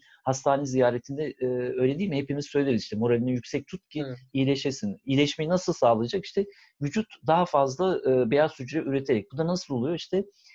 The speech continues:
Speaker 1: beyne olumlu, e,
Speaker 2: Mutluluk.
Speaker 1: mesajlar,
Speaker 2: Hı.
Speaker 1: e, mutluluk hormonunun salgılanmasını sağlayacak, e, şeyler yaparsak. Bu da onlarla ilgili. Yani iç mekanizmayı harete-, harekete geçirmek aslında.
Speaker 2: Doğru. Diğer taraftan gece tırnak kesilmez mesela hocam.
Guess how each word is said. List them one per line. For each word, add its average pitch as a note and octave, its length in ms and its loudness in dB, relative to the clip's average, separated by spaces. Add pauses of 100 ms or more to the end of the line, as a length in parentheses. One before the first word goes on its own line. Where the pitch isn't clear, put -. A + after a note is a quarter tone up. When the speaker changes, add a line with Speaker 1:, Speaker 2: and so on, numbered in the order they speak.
(160)
Speaker 1:
beyne D3 280 2
olumlu, D3 680 0
e, B2+ 40 -4 (720)
Speaker 2:
Mutluluk. C3+ 400 -14 (420)
Speaker 1:
mesajlar, C3 720 2 (360)
Speaker 2:
Hı. A#2+ 60 -4
Speaker 1:
e, B2 80 2
mutluluk C3+ 480 -6
hormonunun C3 400 2
salgılanmasını B2+ 840 0
sağlayacak, A#2+ 580 0 (300)
e, A#2 180 0
şeyler C#3+ 380 0
yaparsak. C#3+ 580 -2
Bu C3+ 40 -8
da F3+ 60 4
onlarla G3 380 4
ilgili. F#2+ 300 -2
Yani A#2 300 2
iç - 340 -6
mekanizmayı D#3+ 560 -2
harete-, C3 280 -2
harekete G#2 360 -4
geçirmek F2+ 420 -12
aslında. E2+ 420 -10 (760)
Speaker 2:
Doğru. C3+ 260 -10 (480)
Diğer G#3 260 0
taraftan A3+ 440 -4
gece A3 240 -4
tırnak G#3+ 340 -4
kesilmez G3+ 520 -4
mesela B2 480 -8
hocam. C3 280 -16